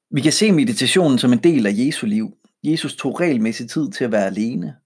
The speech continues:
og bruge tid med faderen. For eksempel i Matteus evangeliet kapitel fjorten, hvor der står, at han gik ene op på bjerget for at bede, og da det var blevet aften,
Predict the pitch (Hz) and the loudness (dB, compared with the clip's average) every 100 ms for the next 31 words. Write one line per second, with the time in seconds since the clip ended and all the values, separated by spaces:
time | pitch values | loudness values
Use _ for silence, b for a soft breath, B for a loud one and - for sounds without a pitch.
0 | _ 120 - 120 113 147 135 107 107 - | _ -10 -4 -4 -2 -2 -2 -4 -8 -8
1 | 113 - - - _ _ _ _ _ _ | -8 -10 -14 -20 _ _ _ _ _ _
2 | _ _ _ - 104 156 139 107 104 - | _ _ _ -10 -2 0 2 0 -2 -2
3 | 135 143 143 117 110 117 110 104 107 120 | 0 0 0 -2 -2 -2 -4 -6 -8 -8
4 | 110 - 123 143 160 117 117 117 143 117 | -8 -4 -2 0 -2 -2 -4 -2 -2 -2
5 | 107 B B B - 120 123 120 110 - | -4 B B B -8 -2 -2 -2 -6 -2
6 | - 156 185 - 131 135 135 120 143 110 | 2 4 4 2 0 0 -6 -2 0 0
7 | - 123 113 - 127 - - _ _ _ | -2 -2 -2 -2 -6 -6 -12 _ _ _
8 | _ - 113 117 107 101 95 107 104 147 | _ -6 -2 -2 -2 -4 -6 -6 -2 -4
9 | 170 - 117 | -4 -10 -12